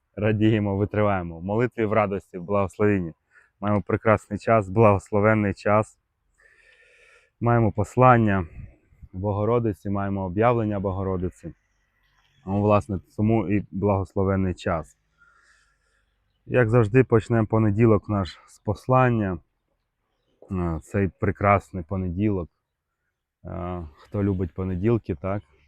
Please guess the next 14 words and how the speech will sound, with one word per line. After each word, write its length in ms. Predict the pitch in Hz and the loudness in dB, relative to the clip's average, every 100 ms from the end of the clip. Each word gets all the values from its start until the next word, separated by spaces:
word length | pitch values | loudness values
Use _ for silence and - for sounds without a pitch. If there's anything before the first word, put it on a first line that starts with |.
| _ _ _ _ _ - | _ _ _ _ _ -12
А 40 | |
хто 200 | 95 110 | -8 -2
не 120 | 104 | 0
любить, 300 | 104 110 104 | 2 0 0
він 100 | 98 | -2
все 160 | 98 104 | -6 -4
одно 220 | 95 101 | -4 -4
прекрасний, 680 | 85 98 110 113 - 92 85 - _ | -6 -8 -2 -2 -2 -8 -10 -10 _
тільки 240 | - 92 95 | -12 -8 -6
треба 340 | 98 95 95 | -2 -2 -2
його 200 | 95 90 | -4 -6
ще 180 | - 92 | -8 -8
зробити 440 | 92 92 95 - | -6 -4 -6 -8
прекраснішим. 800 | - 92 98 87 - 87 - 76 | -10 -8 -6 -8 -10 -18 -16 -20